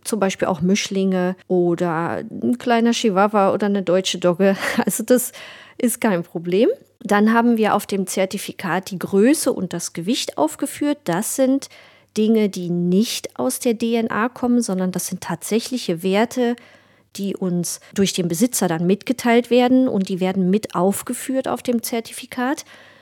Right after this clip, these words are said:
Zusätzlich sehe ich hier noch den genetischen Inzuchtwert. Wir finden, dass dieser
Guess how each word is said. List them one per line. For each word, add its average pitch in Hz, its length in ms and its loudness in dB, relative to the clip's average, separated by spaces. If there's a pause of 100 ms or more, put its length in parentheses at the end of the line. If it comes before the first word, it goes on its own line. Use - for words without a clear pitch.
(200)
Zusätzlich 226 720 0
sehe 196 260 2
ich 208 120 0
hier 190 180 -2
noch 190 280 -2 (280)
den 185 220 0
genetischen 185 800 0
Inzuchtwert. - 1600 -2 (200)
Wir 190 100 -2
finden, 247 380 4
dass 208 220 0
dieser 190 760 0